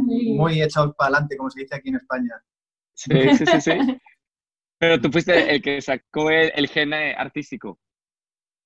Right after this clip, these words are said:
Speaker 1: Ujú.
Speaker 2: Sí, porque además, eh, además creo que, mm, me lo curré yo solo, ¿sabes? Yo no tuve ningún tipo de apoyo
Speaker 1: Ujú.
Speaker 2: cuando era pequeño de, me llevaron a la mejor escuela, ¿no? En cuanto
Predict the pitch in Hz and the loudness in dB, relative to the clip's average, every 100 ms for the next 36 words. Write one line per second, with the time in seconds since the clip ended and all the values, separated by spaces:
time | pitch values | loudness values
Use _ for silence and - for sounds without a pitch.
0 | _ - 220 220 202 190 190 151 143 139 | _ -4 0 0 0 4 6 6 2 2
1 | 131 131 139 160 170 175 175 175 156 _ | 2 4 4 4 2 0 -2 -6 -8 _
2 | - 156 120 156 151 147 143 156 156 151 | -20 -16 -8 -4 -2 -2 -2 -4 -4 -12
3 | - 156 156 180 165 147 139 135 135 135 | -2 0 2 2 4 4 2 2 -2 -4
4 | 120 - _ - - 139 135 135 135 135 | -6 -16 _ -20 -10 0 2 2 0 0
5 | 156 151 151 - - 143 127 120 131 135 | 2 4 2 -2 -6 -4 -4 -2 -4 -2
6 | 151 147 156 151 147 143 147 139 139 139 | -2 0 0 0 0 0 -2 -2 -2 0
7 | 135 131 127 135 131 127 127 123 - 107 | 2 2 2 2 2 4 4 2 -2 -4
8 | 110 107 139 139 143 131 135 135 127 127 | -2 0 2 2 0 0 2 4 4 2
9 | 123 123 123 127 131 143 139 135 135 - | 0 -2 -6 -2 0 0 0 0 -2 0
10 | 143 135 - 143 147 135 131 147 127 123 | -2 -2 -4 0 0 0 -2 -6 -6 -12
11 | 120 120 | -14 -16